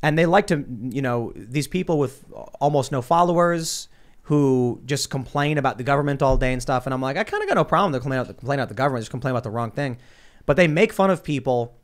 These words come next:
for not being college educated, and they specifically come after me for not finishing high school. And I'm just, I, I wanna stop and ask them, like, "What is the point of your life? Like, what are your life goals?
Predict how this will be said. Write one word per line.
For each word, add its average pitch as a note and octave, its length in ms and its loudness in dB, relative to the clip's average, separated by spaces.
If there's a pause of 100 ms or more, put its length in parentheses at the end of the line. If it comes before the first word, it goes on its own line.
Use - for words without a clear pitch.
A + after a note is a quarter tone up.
(200)
for C#3+ 140 -2
not D3+ 240 0
being D3+ 180 -2
college C#3 240 2
educated, A#2 520 -4 (260)
and C3+ 160 -2
they C3 60 2
specifically G3+ 420 0
come D#3 240 -2
after C#3+ 260 -2
me C3 260 -2
for B2+ 140 -6
not C3 180 -2
finishing B2 360 -6
high C#3+ 160 -4
school. G#2 440 -8 (200)
And C#3 120 -4
I'm D3 180 -2
just, E3+ 280 -4
I, D3 140 -2
I D3+ 80 6
wanna B3 180 2
stop E3 300 2
and A2 100 -6
ask A#2+ 240 -8
them, G#2+ 160 -10
like, G#2+ 140 -10
"What B2 360 2
is E3+ 140 0
the C3 100 -2
point B2 340 -6
of G#2 120 -8
your G#2+ 100 -4
life? G2 320 -10
Like, A2+ 160 -10 (300)
what D3+ 200 4
are A#3 60 8
your G#3+ 140 6
life D#3+ 260 4
goals? A2+ 380 -2